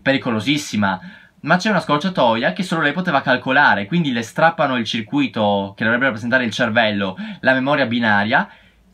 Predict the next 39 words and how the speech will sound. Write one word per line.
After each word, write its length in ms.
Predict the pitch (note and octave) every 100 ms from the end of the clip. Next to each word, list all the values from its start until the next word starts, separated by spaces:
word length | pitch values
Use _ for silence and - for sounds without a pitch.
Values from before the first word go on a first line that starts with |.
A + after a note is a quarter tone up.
| _ _ -
e 100 | D#3
la 300 | E3+ E3+ D#3+
collegano 460 | F3 D#3+ E3 G3
al 80 | G3+
Millennium 320 | F3+ E3 F3
Falcon. 800 | B2+ F3 D#3+ A2+ A2 G#2 G2+ F#2 _ _ _
E 80 | C#3+
anche 260 | E3 F#3
per 160 | C#3 C3
questo 240 | F#3 G3
dico 200 | D3+ B2
che 200 | C#3+ C3 -
se 220 | - C3
Lando, 640 | A#2+ A2 B2 C#3 D3+ -
dato 240 | - A#2+ D3+
che 100 | C3+
so 140 | C#3+
che 100 | C3+
è 40 | A#2
pansessuale, 680 | A#2+ A#2+ A#2 - A#2 B2
non 120 | C3+
lo 100 | B2
guarderò 340 | A2 A#2+ A2+ A2+
più 160 | A#2+
con, 260 | A#2 B2+ A#2
eh, 500 | A2+ A2 G#2 - -
un 120 | A#2
dato 240 | B2 B2+ A#2
occhio, 340 | G#2+ G#2+ C#3
come 120 | B2+
se 100 | A2+
fosse 560 | G2+ A#2+ - B2 A2+ - _ _ _ _
etero 440 | A2+ A#2 C#3 B2+
e 80 | A2
basta, 580 | G2 G#2 A2 - C3 C3
non 140 | A2+ A2
avevo 180 | C3 C3
le 80 |
conferme. 640 | A#2 A2+ G#2 G#2+ A2 C3